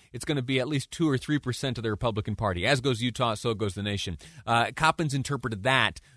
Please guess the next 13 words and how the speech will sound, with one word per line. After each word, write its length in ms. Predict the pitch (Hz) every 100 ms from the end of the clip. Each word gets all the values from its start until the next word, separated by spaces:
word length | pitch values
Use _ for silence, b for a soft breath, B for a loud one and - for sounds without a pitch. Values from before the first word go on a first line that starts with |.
| b
to 300 | - 117 104
be, 440 | 92 110 104 101 - B
uh, 200 | 107 104 92
Romney, 640 | 113 117 113 107 101 98 98
uh, 160 | 92
laughing 560 | 92 123 139 - 98 87 b b
at 200 | 110 -
the 80 | 101
notion, 580 | 95 92 - 107 98 -
uh, 40 | 107
of 360 | 90 92 95
him 440 | - 110 98 92 98 98
running 400 | 101 101 98